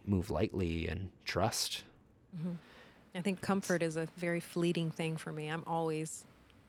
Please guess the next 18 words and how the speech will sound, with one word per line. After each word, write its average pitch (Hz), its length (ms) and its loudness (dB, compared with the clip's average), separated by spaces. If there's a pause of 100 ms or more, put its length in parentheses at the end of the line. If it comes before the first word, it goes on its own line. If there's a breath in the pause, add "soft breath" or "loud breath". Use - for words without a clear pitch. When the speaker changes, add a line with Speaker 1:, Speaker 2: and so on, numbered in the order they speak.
(100)
Speaker 2:
s-, - 320 -10
almost 220 300 8
as 202 80 4
soon 190 200 4
as 180 140 4
I 165 140 6
arrive 160 380 4
somewhere, 151 440 -4
there's 156 200 -4
this 151 240 -6
natural 151 360 -2
impulse 156 540 -6
to 151 180 -4 (440 soft breath)
expand 160 580 -2
into 156 240 -4
what's 156 260 -4
next. 156 460 -6 (120)
So 151 360 -4